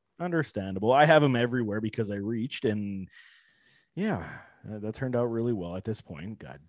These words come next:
damn it. Uh, but Joe Mixon, man, he's got an ankle day to day.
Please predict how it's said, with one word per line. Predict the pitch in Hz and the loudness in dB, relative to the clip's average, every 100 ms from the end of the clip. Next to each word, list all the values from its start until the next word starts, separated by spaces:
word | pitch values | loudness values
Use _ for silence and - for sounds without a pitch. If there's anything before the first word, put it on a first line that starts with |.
| _ | _
damn | - 1077 679 587 554 | -6 -2 4 6 4
it. | - - 220 | 2 8 10
Uh, | 180 139 110 90 98 | 12 10 8 2 -2
but | 117 | 6
Joe | 202 262 | 10 10
Mixon, | 269 262 - 269 160 | 10 8 6 6 8
man, | 113 101 | 6 4
he's | 107 202 233 | 2 2 6
got | 240 | 8
an | 190 151 | 10 8
ankle | 147 143 175 | 8 10 10
day | 147 160 180 | 12 12 12
to | 160 | 12
day. | 123 123 139 | 8 10 10